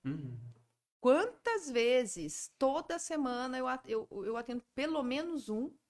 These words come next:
Speaker 2: que, "Ah, eu tava com esse negocinho, ah, eu tava com uma feridinha aqui, mas, ah, hum, mas aí não é nada, né? Não sei o quê." Ou porque a pessoa tem medo de saber que tá com câncer de pele. Ela fala assim, "Ah, não, isso aqui não é nada, não.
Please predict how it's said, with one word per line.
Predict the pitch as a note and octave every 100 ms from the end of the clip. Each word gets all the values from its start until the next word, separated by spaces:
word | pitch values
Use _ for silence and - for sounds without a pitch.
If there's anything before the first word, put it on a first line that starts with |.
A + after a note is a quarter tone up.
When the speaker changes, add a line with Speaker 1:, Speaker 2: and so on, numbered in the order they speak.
| _ _ _ _ _ _ _ -
Speaker 2:
que, | C#4
"Ah, | D4
eu | C4+
tava | D4+ D#4+
com |
esse | D4+
negocinho, | C4+ B3 A#3+ -
ah, | D4
eu | C#4
tava | D4 D4
com | C#4
uma |
feridinha | C4 B3 A3+ B3
aqui, | A#3 C#4+
mas, | C#4 C#4
ah, |
hum, | D4 B3 C4 D4 D4 B3 B3
mas | B3 -
aí | D4+ D4+
não | D4 D#4+
é |
nada, | A3 A3+ A#3+ G#3+
né? | B3+ B3
Não | A3
sei | - A#3
o |
quê." | - A#3 A#3+ A#3+ _ _ _ _ -
Ou | D4
porque | G4+ G4
a | F#4
pessoa | E4 D4+ C#4
tem | C4 - C4+
medo | C4+ A#3 G3+ A3 C4 C#4+
de | B3
saber | - A3 F#3 G#3
que | A3
tá | -
com | G#3 F#3+
câncer | F#3+ F#3 F3+
de | E3+
pele. | - D#3+ D#3 E3+ A3
Ela | -
fala | G#3+
assim, | G#3 C#4+
"Ah, |
não, | D4
isso | C4+
aqui | -
não | C#4+
é |
nada, | B3+ A3
não. | E3